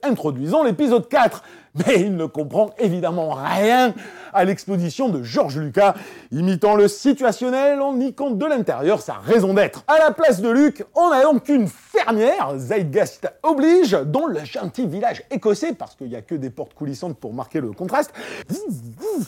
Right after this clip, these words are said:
est attaqué par des blondinés ariens fascistes nazis fringués comme la Gestapo,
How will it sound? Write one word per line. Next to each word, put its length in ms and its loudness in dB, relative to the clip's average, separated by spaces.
est 180 2
attaqué 420 4
par 240 2
des 120 2
blondinés 760 2
ariens 400 4
fascistes 720 0
nazis 640 2
fringués 540 0
comme 220 0
la 100 4
Gestapo, 600 4